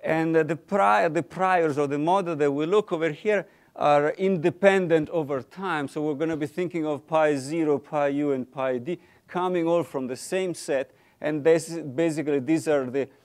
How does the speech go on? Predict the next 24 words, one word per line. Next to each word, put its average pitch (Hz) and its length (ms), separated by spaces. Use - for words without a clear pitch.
the 147 140
description 151 640
of 135 120
the 127 80
evolution 120 540
of 113 100
the 113 120
uncertainty 110 720
in 113 140
this 107 260
world. 107 260
So 113 120
there's 117 220
a 123 60
pi 156 360
zero 139 360
governing 131 560
the 117 120
first, - 560
uh, 127 100
part 131 380
of 123 120
the 127 100
tree, 196 360